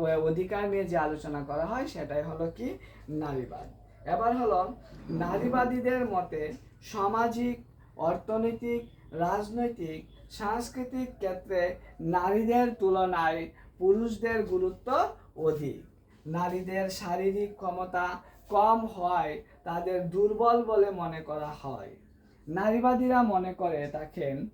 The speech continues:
বৈষম্যের জন্য দায়ী হলো সমাজ, এক্ষেত্রে প্রকৃতিকে দায়ী করা যায় না।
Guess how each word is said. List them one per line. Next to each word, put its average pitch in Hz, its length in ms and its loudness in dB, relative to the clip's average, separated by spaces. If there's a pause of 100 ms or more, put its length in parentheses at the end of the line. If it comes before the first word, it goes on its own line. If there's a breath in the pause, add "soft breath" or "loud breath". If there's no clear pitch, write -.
(280 loud breath)
বৈষম্যের 240 800 6
জন্য 202 380 4
দায়ী 165 320 4
হলো 170 360 0
সমাজ, 175 800 -2 (340 soft breath)
এক্ষেত্রে 208 760 4 (300 loud breath)
প্রকৃতিকে 233 840 2
দায়ী 185 460 4
করা 190 360 6
যায় 147 440 -6
না। 131 260 -6